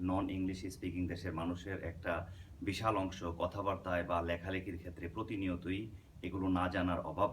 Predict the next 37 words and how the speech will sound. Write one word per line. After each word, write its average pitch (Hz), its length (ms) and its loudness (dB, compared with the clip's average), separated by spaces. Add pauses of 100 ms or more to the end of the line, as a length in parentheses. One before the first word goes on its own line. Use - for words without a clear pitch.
বোধ 85 180 -6
করেন। 71 260 -8 (720)
ফলে 101 180 4
বাক্য 98 380 6
যেমন 107 300 4
তার 98 200 2
সৌন্দর্য 110 380 0
হারায়, 87 400 2 (300)
সঠিক 110 380 -2
অর্থ 98 320 0 (480)
বহন 92 260 2
করে 82 220 -2
না। 69 120 -6 (300)
অনেকে 104 260 2
নিজের 110 280 4
প্রতি 104 460 0
আস্থাহীনতায় 101 760 2
ভোগে। 80 200 -8 (480)
কোন 123 180 6
কোন 135 200 8
ক্ষেত্রে 113 400 0
সাধারণ 104 480 4
বর্তমান 95 500 4
বা 85 100 4
প্রেজেন্ট 92 380 0
সিম্পল 98 380 -2
ফর্মে 87 380 0
মূল 101 340 2
ক্রিয়া 90 240 2
বা 87 140 4
ভার্বের 98 420 4
সাথে 90 400 -4 (240)
ইএস 107 300 2 (100)
বা 92 100 6 (140)
আইএস 98 360 2
যুক্ত 92 280 -2
হয়? - 280 -8